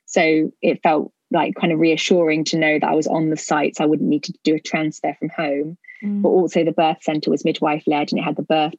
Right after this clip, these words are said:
Speaker 1: pool. And it was also really lovely. Didn't have to worry about setting anything up at home. Was able to
Speaker 2: Mm.
Speaker 1: leave all the children and go to this lovely calm space. So if I still had that option, I think that's what I would choose.
Speaker 2: Mm.
Speaker 1: But unfortunately, I don't have that option now. I'm in Devon.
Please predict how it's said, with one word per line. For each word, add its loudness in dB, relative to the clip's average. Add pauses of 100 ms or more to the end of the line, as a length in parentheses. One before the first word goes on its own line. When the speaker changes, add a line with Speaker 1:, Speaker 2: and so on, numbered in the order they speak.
Speaker 1:
pool. 2
And -2 (340)
it 2
was 2
also 4
really 4
lovely. 0
Didn't -2
have -4
to 0
worry 2
about -2
setting -4
anything -2
up -6
at -4
home. 2
Was -2
able 0
to 2
Speaker 2:
Mm. 4
Speaker 1:
leave 4
all 2
the -2
children 2
and -2
go 2
to -6
this -6
lovely -2
calm -6
space. -6 (500)
So 0 (120)
if 0
I 2
still 2
had -4
that -2
option, -4
I -4
think -4
that's -6
what -4
I -2
would -2
choose. 0 (200)
Speaker 2:
Mm. -2
Speaker 1:
But 0
unfortunately, 0
I -6
don't 2
have 0
that 0
option -2
now. 0
I'm 0
in 0
Devon. 0